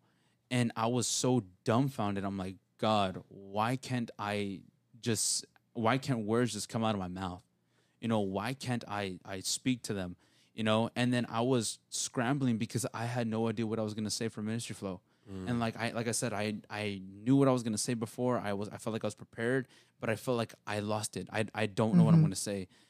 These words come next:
Speaker 1: And so I walked off and I, I walked into a pri-, a little room and I was asking God, like, "God, like,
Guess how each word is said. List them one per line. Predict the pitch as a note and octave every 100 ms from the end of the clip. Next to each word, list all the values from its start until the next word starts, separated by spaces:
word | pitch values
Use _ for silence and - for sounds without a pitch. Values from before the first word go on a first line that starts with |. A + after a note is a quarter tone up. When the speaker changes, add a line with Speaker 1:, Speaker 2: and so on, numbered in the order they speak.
| _ -
Speaker 1:
And | A2+
so | - A#2+
I | A2
walked | G#2+ G#2+ A#2 -
off | A2+ A#2+ A2
and | D#2+ G#2+
I, | G2 G#2 -
I | G#2+
walked | G2+ F#2+ G2+ A#2
into | A2 -
a | G2+
pri-, | - G2+
a | G2+
little | G#2 F#2
room | G2 G#2+ G2 _ _ - -
and | A#2+
I |
was | A#2 A2
asking | A2 - A2+
God, | G#2 A2
like, | G2+ G2
"God, | G2+ G#2 G2+
like, | G2+